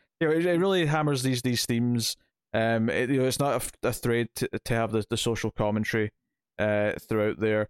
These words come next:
Uh, it's definitely not a, an accident that when he's lo-,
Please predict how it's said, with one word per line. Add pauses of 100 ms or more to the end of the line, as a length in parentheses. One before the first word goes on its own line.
(300)
Uh,
it's
definitely
not
a,
an
accident
that (200)
when
he's
lo-,